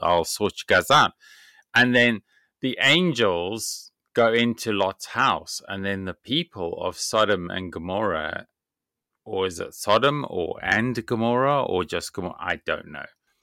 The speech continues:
And anyway, the people gather outside Lot's house,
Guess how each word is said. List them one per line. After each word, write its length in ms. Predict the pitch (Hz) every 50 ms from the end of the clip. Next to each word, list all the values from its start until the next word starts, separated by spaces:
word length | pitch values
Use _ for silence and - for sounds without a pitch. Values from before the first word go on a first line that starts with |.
| _ - -
And 460 | 107 110 110 107 104 104 104 98 - - - _ _ _ _ _ _ _ _ _ _ _ _ -
anyway, 440 | 131 143 147 139 120 87 80 85 90
the 140 | 92 104 -
people 420 | - 143 160 160 139 143 131 113
gather 540 | 98 - - 113 113 120 107 101 90 80 76
outside 640 | 78 87 92 95 95 - - - 98 95 92 82 85
Lot's 320 | 92 87 85 - - -
house, 580 | - 87 87 82 71 - - - - - - _